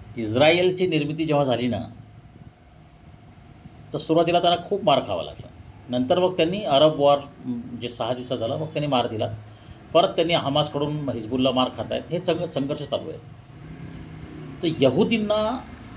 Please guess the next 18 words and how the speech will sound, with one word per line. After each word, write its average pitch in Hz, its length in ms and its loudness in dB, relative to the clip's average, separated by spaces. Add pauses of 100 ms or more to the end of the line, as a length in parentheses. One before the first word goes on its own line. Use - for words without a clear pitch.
(140)
संघर्ष 143 520 2
करण्याची 156 420 2
जी 156 120 -2
सवय 127 340 2
आहे, - 280 -6
ती 160 120 -12
तशी 160 160 0
हिंदूंना 139 480 0
नाही 92 160 -2
आहे. - 120 -14 (2000)
हा 160 60 8
इतिहास 160 340 6
आहे. - 80 -10 (680)
हिंदू 135 280 2
लढलेच 147 440 4
नाहीत 196 160 -2
असं 190 180 0
नाही, 156 120 2